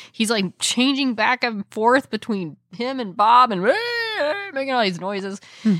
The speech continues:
Speaker 1: And I, when that episode, I was watching by myself in my apartment in college, and when it was done, my friends, I think, were bowling, and I just had to go find them. I could not be alone.
Speaker 2: <laughs>
Speaker 1: And so
Speaker 2: Wow.
Speaker 1: I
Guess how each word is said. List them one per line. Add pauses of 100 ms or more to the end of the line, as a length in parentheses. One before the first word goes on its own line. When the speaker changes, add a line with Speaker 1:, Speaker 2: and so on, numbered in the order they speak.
(580)
Speaker 1:
And
I,
when
that
episode,
I
was
watching
by
myself
in
my
apartment
in
college,
and
when
it
was
done,
my
friends,
I
think,
were
bowling,
and
I
just
had
to
go
find
them.
I
could
not
be
alone.
Speaker 2:
<laughs>
Speaker 1:
And
so
Speaker 2:
Wow.
Speaker 1:
I